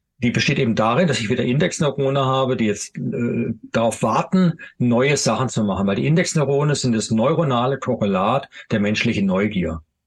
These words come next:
Ich habe sie sogar mal gena-, äh, scherzhaft genannt, das neuronale Korrelat der, äh, der Erbsünde. Weil die Erbsünde besteht ja darin, dass wir vom Baum der Erkenntnis genascht haben.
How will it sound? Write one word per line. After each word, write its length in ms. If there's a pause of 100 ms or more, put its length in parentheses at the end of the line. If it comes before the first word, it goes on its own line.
(300)
Ich 120
habe 120
sie 120
sogar 220
mal 300
gena-, 480
äh, 60
scherzhaft 500
genannt, 420 (220)
das 120
neuronale 600
Korrelat 680 (400)
der, 400
äh, 220
der 160
Erbsünde. 640 (840)
Weil 200
die 100
Erbsünde 460
besteht 180
ja 100
darin, 360
dass 240
wir 260
vom 300 (120)
Baum 220
der 80
Erkenntnis 480
genascht 400
haben. 380